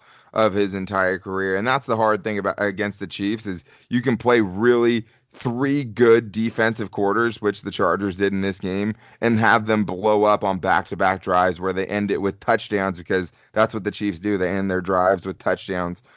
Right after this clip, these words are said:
not field goal attempts, and it just feels like the game is a lot worse than it really was. But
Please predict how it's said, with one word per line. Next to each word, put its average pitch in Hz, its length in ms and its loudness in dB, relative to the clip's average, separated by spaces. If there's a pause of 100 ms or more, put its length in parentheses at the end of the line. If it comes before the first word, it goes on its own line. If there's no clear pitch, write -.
(120)
not 110 260 2
field 113 320 4
goal 98 180 4
attempts, 90 400 -2
and 98 100 -2
it 90 120 -2
just 101 160 -4
feels 104 420 2 (220)
like 107 180 4
the 98 100 -4
game 95 240 -2
is 87 100 -4
a 92 40 2
lot 87 320 2
worse 92 260 -2
than 92 120 -6
it 82 60 -6
really 90 280 0
was. 87 320 0
But 87 260 -2